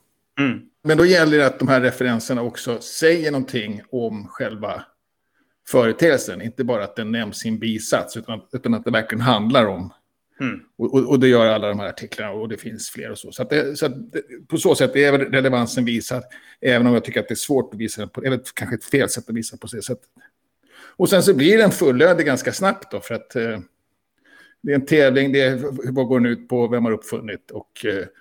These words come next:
Speaker 2: vem har världsrekordet?
Speaker 1: Mm. Ja, och sen skulle man ju inte kunna tänka sig, eh, listor med alla vinnare på alla tävlingar genom åren så småningom.
Speaker 2: Absolut, och det är redan nu. Och, eh, så att den, den är fullödig betyder inte på att den är klar på något sätt. Det, det betyder bara att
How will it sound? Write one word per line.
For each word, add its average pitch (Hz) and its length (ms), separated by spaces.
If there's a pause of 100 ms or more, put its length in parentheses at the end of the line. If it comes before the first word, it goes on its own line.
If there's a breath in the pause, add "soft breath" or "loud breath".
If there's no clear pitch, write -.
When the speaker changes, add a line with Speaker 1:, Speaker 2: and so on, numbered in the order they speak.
(160 soft breath)
Speaker 2:
vem 123 180
har 117 100
världsrekordet? 117 600 (640)
Speaker 1:
Mm. 104 220 (440)
Ja, 135 200
och 110 60
sen 104 180
skulle 147 200
man 175 140
ju - 40
inte 151 100
kunna 160 200
tänka 120 280
sig, 110 320 (300)
eh, 110 80
listor 123 520
med 113 300
alla 113 220
vinnare 107 420
på 104 220
alla 104 140
tävlingar 104 400
genom 104 220
åren 151 280
så - 120
småningom. 98 460 (460)
Speaker 2:
Absolut, 131 580
och 123 60
det 120 100
är 120 120
redan 127 340
nu. 147 260
Och, 110 320 (1080 soft breath)
eh, 107 420
så 147 120
att 127 80
den, 143 140
den 147 120
är 143 220
fullödig 147 520
betyder 151 260
inte 127 200
på 131 60
att 127 80
den 120 100
är 113 40
klar 165 320
på 135 100
något 104 200
sätt. - 200
Det, 131 120
det 117 160
betyder 131 220
bara 117 160
att - 180